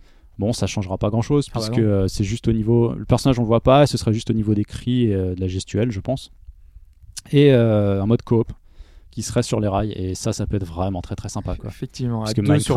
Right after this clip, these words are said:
Speaker 1: le
Speaker 2: survivre.
Speaker 1: propose déjà,
Speaker 2: Mm.
Speaker 1: et, euh, donc ouais, euh, actuellement, pour finir, c'est quatorze euros quatre-vingt-dix-neuf sur Steam, c'est dispo sur le Humble Store, mais c'est le même prix, et c'est une clé Steam aussi, donc bon, au final. Et donc je rappelle, c'est une alpha,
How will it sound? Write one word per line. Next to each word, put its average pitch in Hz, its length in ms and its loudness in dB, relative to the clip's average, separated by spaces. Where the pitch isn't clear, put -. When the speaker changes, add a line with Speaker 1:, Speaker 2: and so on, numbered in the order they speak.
Speaker 1:
le 131 60 0
Speaker 2:
survivre. 139 160 2
Speaker 1:
propose 110 340 0
déjà, 110 380 2
Speaker 2:
Mm. - 80 -2
Speaker 1:
et, 87 60 -8
euh, 82 40 -12
donc 127 160 2
ouais, 120 160 8
euh, 107 140 4
actuellement, 156 640 4
pour 127 180 -6
finir, 156 640 0
c'est - 160 -4
quatorze 139 480 0
euros 143 100 2
quatre-vingt-dix-neuf 127 540 -2
sur - 180 -6
Steam, 151 360 -4
c'est 123 120 -4
dispo 113 340 0
sur 120 180 0
le 110 60 4
Humble 113 200 2
Store, 135 340 2
mais 107 100 0
c'est - 120 -4
le 110 80 0
même 120 160 2
prix, 139 340 -2
et - 60 -8
c'est - 100 -8
une 98 80 -8
clé - 140 -8
Steam 104 180 -6
aussi, 101 340 -6
donc 92 160 -8
bon, 90 180 -8
au 85 40 -8
final. 92 380 -6
Et 104 240 2
donc 107 180 0
je 104 120 -2
rappelle, 113 360 2
c'est - 360 -2
une 113 100 2
alpha, 135 720 2